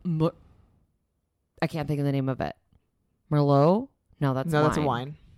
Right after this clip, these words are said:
Speaker 1: Okay,
Speaker 2: I
Speaker 1: it's
Speaker 2: don't
Speaker 1: this, like,
Speaker 2: know.
Speaker 1: awful alcohol that they were talking about how terrible.
Speaker 2: Malort's.
Speaker 1: Malort.
Speaker 2: Yep,
Speaker 1: That's
Speaker 2: it's
Speaker 1: what it
Speaker 2: a
Speaker 1: was.
Speaker 2: Chicago-based alcohol, and it tastes like gasoline.
Speaker 1: Okay, so they
Speaker 2: I've
Speaker 1: tried to
Speaker 2: never
Speaker 1: get me
Speaker 2: had it,
Speaker 1: to
Speaker 2: but
Speaker 1: do
Speaker 2: that's
Speaker 1: it.
Speaker 2: what I've been told.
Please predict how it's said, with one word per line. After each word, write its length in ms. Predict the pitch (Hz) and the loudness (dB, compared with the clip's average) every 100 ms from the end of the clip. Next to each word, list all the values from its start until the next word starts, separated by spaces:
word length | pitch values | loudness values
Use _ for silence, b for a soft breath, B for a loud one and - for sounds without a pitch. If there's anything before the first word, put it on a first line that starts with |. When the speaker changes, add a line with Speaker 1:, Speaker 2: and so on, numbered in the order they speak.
| _ _ _ _ b b b b b | _ _ _ _ b b b b b
Speaker 1:
Okay, 140 | 170 180 | 2 6
Speaker 2:
I 20 | 180 | 6
Speaker 1:
it's 40 | |
Speaker 2:
don't 80 | 165 | 6
Speaker 1:
this, 100 | - | 6
like, 160 | 370 - | 4 2
Speaker 2:
know. 60 | - | 2
Speaker 1:
awful 520 | 160 135 - 180 160 - | 2 2 4 4 6 4
alcohol 480 | 143 - 147 151 156 | 0 0 2 4 4
that 140 | 151 | 2
they 80 | 151 | 0
were 120 | 147 | 0
talking 240 | 147 156 147 | 0 -2 0
about 180 | 147 - | 0 2
how 140 | 147 | 4
terrible. 480 | 175 165 165 160 160 | 8 10 10 10 6
Speaker 2:
Malort's. 260 | - - 180 | 0 -2 4
Speaker 1:
Malort. 720 | 165 151 151 165 165 - 160 | 6 8 8 8 8 4 6
Speaker 2:
Yep, 200 | 156 175 | 8 8
Speaker 1:
That's 160 | 147 | 6
Speaker 2:
it's 60 | 175 | 6
Speaker 1:
what 60 | 175 | 8
it 20 | |
Speaker 2:
a 40 | |
Speaker 1:
was. 60 | 170 | 8
Speaker 2:
Chicago-based 640 | 185 180 151 147 139 135 | 6 6 6 6 4 2
alcohol, 460 | 151 143 151 135 135 | 4 4 6 6 6
and 100 | 160 | 2
it 120 | 156 | 0
tastes 280 | - 170 151 | 2 2 2
like 240 | 151 139 - | -2 -2 -2
gasoline. 520 | 123 - 85 90 82 | -4 -4 -8 -10 0
Speaker 1:
Okay, 200 | 185 170 | 0 0
so 140 | - 208 | 0 4
they 100 | 196 | 6
Speaker 2:
I've 80 | - | 8
Speaker 1:
tried 160 | - | 8
to 80 | 170 | 8
Speaker 2:
never 120 | 156 | 8
Speaker 1:
get 80 | 147 | 8
me 60 | 147 | 6
Speaker 2:
had 180 | 131 127 | 2 0
it, 180 | - - | -2 4
Speaker 1:
to 80 | |
Speaker 2:
but 40 | 160 | 6
Speaker 1:
do 60 | |
Speaker 2:
that's 180 | 147 147 | 6 6
Speaker 1:
it. 20 | |
Speaker 2:
what 80 | 156 | 2
I've 100 | 131 | 0
been 140 | 127 117 | -2 -2
told. 280 | 135 76 | -2 -2